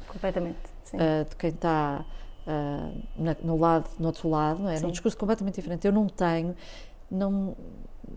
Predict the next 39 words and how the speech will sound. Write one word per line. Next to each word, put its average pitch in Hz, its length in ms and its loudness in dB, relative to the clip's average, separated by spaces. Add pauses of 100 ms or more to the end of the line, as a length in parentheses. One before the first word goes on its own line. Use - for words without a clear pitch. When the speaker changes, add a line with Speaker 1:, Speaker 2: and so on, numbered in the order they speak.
(320)
Speaker 2:
não 208 240 4
sabia 185 360 4
fazê-lo. 156 460 0 (160)
E 170 80 -2
Speaker 1:
Sim. 175 60 -2
Speaker 2:
então 214 260 2
achei, 180 400 -2
ok, 151 240 -4
Pedro. 143 260 -6 (480)
E 214 140 12
entretanto, 233 680 10
tinha 180 220 2
estado 170 260 4
um 175 120 4
ano 160 140 2
a 151 40 -4
trabalhar, 214 460 4
tinha, 175 420 0 (220)
tinha 165 240 -4
guardado 185 500 2
umas 185 160 0
Speaker 1:
Então 202 140 6
foste 240 320 8
Speaker 2:
massas. 339 60 8
Speaker 1:
para 349 100 8 (160)
Serralves. 196 300 0 (100)
Speaker 2:
Fui 277 120 4
para 277 120 6
Serralves. - 520 4 (160)
Ah, - 120 -10 (180)
foi 160 380 -2
incrível 147 640 -2
também 147 320 -4
de - 100 -8
coincidência, 185 720 -2
porque - 240 -8
fui 208 100 -4
para 190 140 -2
Serralves 208 400 0